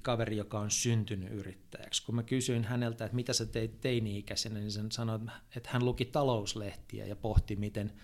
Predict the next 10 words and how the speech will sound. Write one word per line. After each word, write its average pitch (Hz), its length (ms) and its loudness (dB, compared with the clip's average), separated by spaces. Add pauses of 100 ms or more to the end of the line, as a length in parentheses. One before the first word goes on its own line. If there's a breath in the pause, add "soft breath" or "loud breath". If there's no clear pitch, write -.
(500 loud breath)
suuret 120 500 4
teollisuuslaitokset 107 1040 2
toimii 104 420 4
ja 95 80 -4
miten 107 240 -2
ne 101 80 -2
vois 101 180 -2
toimia 101 380 -2
vielä 101 220 -2
paremmin. 101 680 2